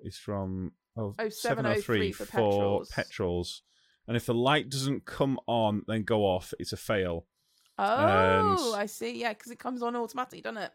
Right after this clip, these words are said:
Speaker 1: Oh, and he's also replied to the, uh, the duct tape. "To shield sharp edges that could cause injury, yes.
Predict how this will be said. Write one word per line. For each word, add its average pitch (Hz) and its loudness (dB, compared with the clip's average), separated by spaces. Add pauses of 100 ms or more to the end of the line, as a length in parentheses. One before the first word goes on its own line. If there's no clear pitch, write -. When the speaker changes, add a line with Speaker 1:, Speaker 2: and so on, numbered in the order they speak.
(220)
Speaker 1:
Oh, 175 12
and 156 10
he's 160 8
also 170 4
replied 160 4
to - -8
the, 135 6
uh, 127 6
the 123 2
duct - 0
tape. 117 4
"To 123 -6
shield 180 4
sharp 160 2
edges 104 0
that 101 -2
could - -14
cause 110 2
injury, 104 -2 (280)
yes. 127 0